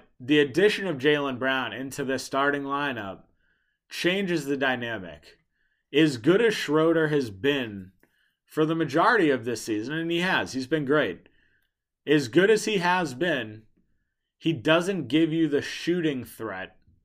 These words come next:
that Jaylen Brown does. And what Jaylen Brown and Jayson Tatum, when they're on the floor together, it just opens the floor for everybody else.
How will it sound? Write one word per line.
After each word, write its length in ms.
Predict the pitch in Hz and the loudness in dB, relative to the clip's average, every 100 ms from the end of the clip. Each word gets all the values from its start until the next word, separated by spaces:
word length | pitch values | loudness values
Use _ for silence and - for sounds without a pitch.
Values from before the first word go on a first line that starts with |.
| _ | _
that 160 | - 120 | -8 -8
Jaylen 480 | 101 123 127 120 113 | -4 -4 -4 -6 -8
Brown 300 | 110 98 90 | -8 -8 -10
does. 500 | 78 50 - - - _ _ _ _ _ _ _ _ | -12 -14 -16 -18 -20 _ _ _ _ _ _ _ _
And 420 | 113 120 117 113 107 _ _ _ | -8 -6 -6 -8 -10 _ _ _
what 440 | 113 107 147 190 | -12 -2 0 0
Jaylen 480 | 156 175 196 196 175 | 0 -2 0 -2 -2
Brown 520 | 165 175 180 175 170 - _ _ - | 0 0 -2 -6 -10 -14 _ _ -8
and 200 | 139 131 | -6 -2
Jayson 400 | 131 165 165 156 | 2 2 2 -4
Tatum, 320 | 165 180 165 | -2 -2 0
when 140 | 135 127 | -2 -4
they're 200 | 120 - | -4 -2
on 260 | 143 160 | 0 0
the 100 | 156 | -2
floor 600 | 143 - 143 175 135 107 | -6 -6 -2 0 0 -2
together, 800 | 101 123 107 143 196 123 92 92 _ _ _ _ _ _ _ - | -6 -10 -4 -2 -2 -4 -8 -12 _ _ _ _ _ _ _ -2
it 140 | - | -2
just 380 | - 190 - - _ _ _ _ _ _ - | 0 0 -2 -12 _ _ _ _ _ _ -2
opens 520 | 160 208 196 143 110 | 0 0 0 -2 -4
the 120 | 110 | -8
floor 380 | 120 - 147 143 | -8 -4 0 0
for 180 | - - | -2 -6
everybody 540 | 127 139 139 120 107 95 | -4 0 0 0 -4 -6
else. 500 | 90 69 - - | -8 -12 -16 -16